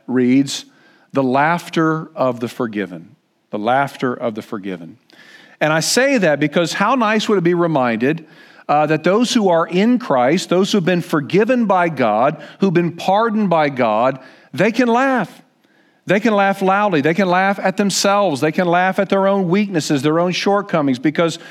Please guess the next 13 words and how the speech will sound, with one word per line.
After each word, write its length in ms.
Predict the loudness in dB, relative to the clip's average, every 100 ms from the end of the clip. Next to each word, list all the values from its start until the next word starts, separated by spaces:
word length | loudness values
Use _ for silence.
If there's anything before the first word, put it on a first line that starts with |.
| -6
what 180 | -2 0
they 160 | 2 2
understand 800 | 2 0 -2 -2 0 2 0 0
is 460 | 0 2 0 -2 -10 -20 -8
because 560 | -2 -2 0 0 0 0
we've 240 | 0 0
been 220 | 0 0 0
forgiven 580 | -2 0 0 2 0
by 240 | 2 0 0
God, 500 | 0 0 2 0 -4 -20 -4
because 380 | -4 0 0 2
we've 160 | 0
been 360 | 2 0 -2 -6